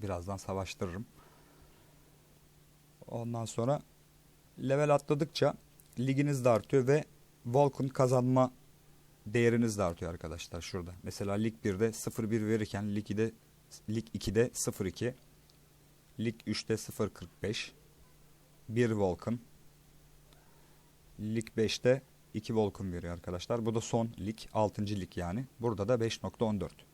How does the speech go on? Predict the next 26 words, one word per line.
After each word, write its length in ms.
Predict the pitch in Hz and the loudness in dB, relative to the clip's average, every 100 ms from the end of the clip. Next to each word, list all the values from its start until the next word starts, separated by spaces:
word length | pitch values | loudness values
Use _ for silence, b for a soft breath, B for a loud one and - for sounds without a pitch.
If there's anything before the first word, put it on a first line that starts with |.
| _ - - | _ -20 -4
Gayet 340 | 98 90 104 | -2 0 -2
güzel. 260 | - 98 92 - - - - - - - B B B B B B B B - - - - - - | -6 -4 -6 -8 -20 -20 -20 -20 -20 -20 B B B B B B B B -20 -20 -20 -20 -20 -12
Ee, 380 | 104 95 95 95 | -6 -4 -2 -4
işte 220 | 90 - | -6 -4
dediğim 260 | 135 156 147 | -2 0 2
gibi 220 | 110 107 | 2 2
burada 360 | 127 127 135 113 | 2 2 0 2
birinci 460 | 123 127 135 113 | 2 2 0 0
ligde 360 | 113 - 135 120 | -2 0 0 2
savaşmaya 540 | - 120 120 - 127 | 2 2 2 2 2
başlıyorsunuz. 640 | 127 117 - 117 110 117 - | 4 2 0 -2 -2 -6 -2
Herhangi 340 | 117 117 113 | 0 0 2
bir 60 | 113 | 2
yatırım 300 | 110 113 117 | 2 2 2
yapmanıza 480 | 113 98 113 110 110 | 0 0 0 2 2
da 80 | |
gerek 340 | 95 92 92 - | 2 -2 -4 -2
yok. 240 | 123 - - - _ - b b b b b b _ - 101 | -2 -2 -20 -20 _ -20 b b b b b b _ -14 -6
Ee, 40 | |
yatırım 480 | 101 107 117 131 123 | -2 0 2 2 4
yaparsanız 720 | 120 123 107 101 113 - - - - | 4 4 2 0 -2 -4 -10 -16 -6
tabii 240 | - 107 95 | 0 0 0
ki 260 | 127 113 120 | 0 0 2
daha 140 | 113 | 4
yüksek 400 | 107 - 107 - | 4 2 -4 -2
liglere 460 | 107 104 104 107 | -2 2 2 2